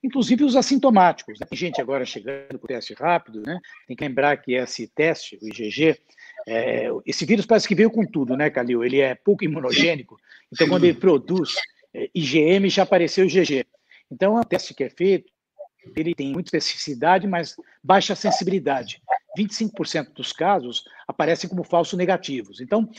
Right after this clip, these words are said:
não é tão fácil documentar pra saber quem tem. Agora, quando falece, você, evidentemente, aí acaba tendo alguns indicadores que te facilitam. Então, precisa entender bem o que a gente entende como subnotificação. Mas não é uma realidade só do Brasil.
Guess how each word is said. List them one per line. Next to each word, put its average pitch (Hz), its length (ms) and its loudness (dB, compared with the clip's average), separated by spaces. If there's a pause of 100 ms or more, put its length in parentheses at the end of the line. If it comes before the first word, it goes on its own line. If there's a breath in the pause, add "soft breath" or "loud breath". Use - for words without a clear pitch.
(200 loud breath)
não 202 160 4
é 247 60 4
tão 247 160 2
fácil 214 400 0
documentar 190 1000 -4
pra 226 100 -6
saber 185 380 -4
quem 233 180 -8
tem. 135 360 -4 (440 soft breath)
Agora, 147 320 -2
quando 208 320 -2
falece, 214 600 0
você, 131 180 -10
evidentemente, 151 540 -4
aí 165 100 4
acaba 170 320 0
tendo 135 220 -8
alguns 151 300 -8
indicadores 185 640 2
que 214 120 -16
te - 80 -20
facilitam. 196 680 2
Então, 202 240 2 (320 loud breath)
precisa 175 140 -4
entender 190 320 6
bem 185 220 6
o 190 40 -2
que 202 100 2
a 180 40 4
gente 175 240 -2
entende 151 300 -2
como 170 180 -4
subnotificação. 151 880 0 (340 loud breath)
Mas 202 120 4
não 254 120 6
é 254 60 4
uma 254 120 4
realidade 208 460 2
só 208 140 0
do 214 60 0
Brasil. 170 440 -2